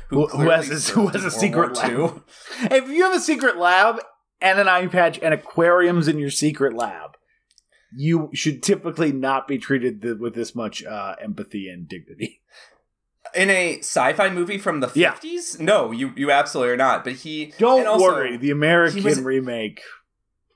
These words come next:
Speaker 2: takes care of it. <laughs>
Speaker 1: Um, also, he was a, he was a Japanese scientist during World War Two. I don't know if you know. There's some,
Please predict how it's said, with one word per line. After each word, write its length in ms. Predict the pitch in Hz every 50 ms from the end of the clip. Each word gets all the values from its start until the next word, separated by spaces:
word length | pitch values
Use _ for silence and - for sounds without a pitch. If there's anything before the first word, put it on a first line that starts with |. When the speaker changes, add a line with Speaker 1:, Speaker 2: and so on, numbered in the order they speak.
| _ _ _ _ _ _ _ _ _ _ _
Speaker 2:
takes 280 | - 120 110 - - -
care 280 | - - 95 80 67 62 _ _
of 80 | - -
it. 80 | - -
<laughs> 60 | - _ _ _ _ - - - _ _ _ _ _ _ _ _ _ _ _ _ _ _ _ _ _ _ _ _ _ _ _ _ _ _ -
Speaker 1:
Um, 240 | 135 131 - 131 -
also, 480 | - 139 139 - - 170 156 151 127 - _
he 160 | - - 135
was 200 | 120 131 131 160
a, 100 | - - _ _
he 140 | _ -
was 120 | - - -
a 60 | 127
Japanese 600 | - - - - 113 - - - 139 123 123 113
scientist 680 | - - 123 - 117 120 120 120 - - 117 113 - - - -
during 400 | - - - 117 117 131 131 120
World 280 | 107 101 117 120 -
War 120 | - 110 - -
Two. 460 | - - - - - - - - 139 - - _ _ _ _ _ -
I 40 | -
don't 120 | - - 113
know 80 | 110
if 100 | 113 -
you 80 | - 76
know. 340 | - - 117 117 - - _ _ _ _ _ _ _ _ _ _ _ _
There's 120 | _ - -
some, 200 | - - - _